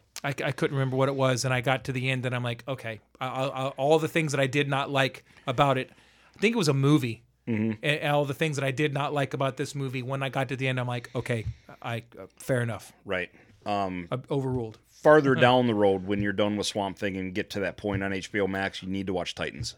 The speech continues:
Speaker 1: I, I, it's on the list. It's on the list. What's the other one? Um, the one that's got the guy that's a car. He's like a, he's like a machine. Um, it's a live action, and it was on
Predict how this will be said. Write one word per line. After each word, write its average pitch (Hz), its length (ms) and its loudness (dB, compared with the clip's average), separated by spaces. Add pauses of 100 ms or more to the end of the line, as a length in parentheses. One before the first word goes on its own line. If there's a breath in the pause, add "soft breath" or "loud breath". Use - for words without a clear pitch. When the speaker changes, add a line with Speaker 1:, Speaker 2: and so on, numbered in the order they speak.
(420)
Speaker 1:
I, 151 340 2
I, 156 100 8
it's 170 180 6
on 170 140 6
the 165 80 4
list. 160 340 6 (340)
It's 170 140 -2
on 254 100 8
the 262 80 8
list. 247 220 6
What's 285 200 8
the 269 120 8
other 226 160 10
one? 160 240 8
Um, 151 480 4 (540)
the 170 80 -2
one 208 140 6
that's 196 100 0
got 202 180 4
the 170 80 0
guy 175 240 6
that's 175 160 0
a 135 40 -6
car. 165 440 6 (2000)
He's 170 220 -4
like 175 140 2
a, 156 100 2
he's 156 200 -2
like 170 160 0
a 160 40 0
machine. 175 720 0
Um, 147 500 0 (420)
it's - 140 -6
a 180 40 4
live 165 300 2
action, 165 460 0 (420)
and 147 100 0
it 160 120 2
was 156 180 0
on 156 380 -2